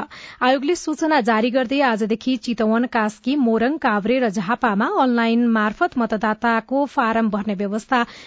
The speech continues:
मिलाएको जनाएको छ। यसअघि काठमाडौँ उपत्यकामा काठमाडौँ, ललितपुर र भक्तपुरमा गत असार उन्तिस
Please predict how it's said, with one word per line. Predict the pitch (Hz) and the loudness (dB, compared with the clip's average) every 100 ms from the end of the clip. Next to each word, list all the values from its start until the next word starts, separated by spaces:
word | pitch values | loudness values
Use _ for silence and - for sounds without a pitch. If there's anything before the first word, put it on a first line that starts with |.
| - | -2
मिलाएको | 240 233 202 190 254 | 0 2 2 2 0
जनाएको | 247 214 190 190 247 | 0 0 0 -2 -2
छ। | - 233 - - - | 0 0 0 -10 -4
यसअघि | 240 - 214 320 | -4 -2 -2 0
काठमाडौँ | 247 - 233 208 | 0 2 0 0
उपत्यकामा | 196 214 233 254 254 262 262 240 285 415 | 0 0 0 2 4 4 4 2 0 2
काठमाडौँ, | 277 - 254 226 320 | 0 0 0 2 2
ललितपुर | 302 233 233 294 285 | 2 2 0 -2 -2
र | 233 | 0
भक्तपुरमा | 196 208 262 269 214 208 | -2 -4 -4 -2 0 0
गत | 233 226 | 0 0
असार | 226 214 - 208 | 0 0 0 -2
उन्तिस | 202 208 220 277 - | 0 0 0 -2 -4